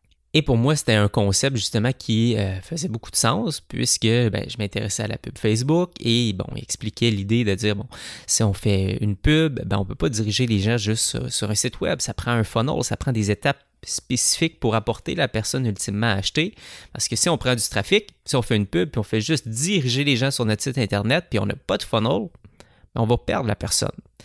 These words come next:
Donc, c'est une idéologie, euh, qui, pour moi, a fait beaucoup de sens. Et quand j'ai commencé à appliquer ces conseils-là, quand j'ai commencé à utiliser un petit peu cette, cette vision-là des choses,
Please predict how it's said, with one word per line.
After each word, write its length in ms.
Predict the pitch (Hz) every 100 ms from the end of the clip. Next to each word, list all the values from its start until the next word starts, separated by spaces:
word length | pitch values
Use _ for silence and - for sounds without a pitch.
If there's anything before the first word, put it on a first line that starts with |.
| - - -
Donc, 180 | 123 131
c'est 140 | -
une 140 | 160 170
idéologie, 760 | 170 220 220 175 160 214 214 -
euh, 120 | 113
qui, 380 | 120 - 127 127
pour 180 | 131 120
moi, 160 | 147
a 20 | 147
fait 200 | 117 117
beaucoup 220 | 131 -
de 40 |
sens. 280 | 151 170 156
Et 40 |
quand 200 | - 165
j'ai 120 | 160 113
commencé 460 | 113 107 110 -
à 40 | 123
appliquer 420 | - - 196 226
ces 140 | -
conseils-là, 460 | 113 113 - 107 123
quand 140 | 143
j'ai 120 | 123
commencé 580 | 113 110 107 - 165 175
à 180 | 127 - - - -
utiliser 480 | 123 113 - 120 170
un 60 | 180
petit 160 | -
peu 140 | - 156
cette, 280 | - 107
cette 260 | - - 165
vision-là 960 | 120 123 151 165 127 151 135 123 143 180
des 180 | 117
choses, 540 | 101 139 170 185 131